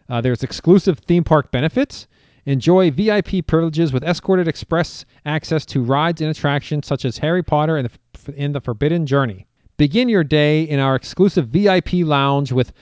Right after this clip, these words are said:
light snacks and refreshments. Savor a gourmet meal in our private V I P dining room prepared by Universal's very own ex-, executive chef. Enjoy valet parking and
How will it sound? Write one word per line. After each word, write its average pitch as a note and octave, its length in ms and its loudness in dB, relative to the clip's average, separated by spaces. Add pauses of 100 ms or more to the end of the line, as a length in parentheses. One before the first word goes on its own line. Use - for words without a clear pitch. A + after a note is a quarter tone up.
(180)
light D#3 320 -2
snacks D#3+ 460 -4
and D3 100 0
refreshments. C3+ 720 -2 (320)
Savor F#3 440 4
a B2 80 -2
gourmet D#3+ 520 2
meal C3+ 340 4
in A#2+ 80 -2
our A2 160 -4 (140)
private E3 460 2 (180)
V F3+ 200 2
I D3+ 120 4
P C3+ 260 0
dining D3+ 360 0
room A#2 200 0
prepared C#3+ 380 0
by B2+ 80 2
Universal's C3 480 0
very E3+ 340 4
own C#3+ 100 2
ex-, - 240 -8 (220)
executive D#3 720 -4 (180)
chef. - 460 -6 (840)
Enjoy F3 460 4
valet F#3+ 320 2
parking C3+ 480 -2
and A2+ 480 -6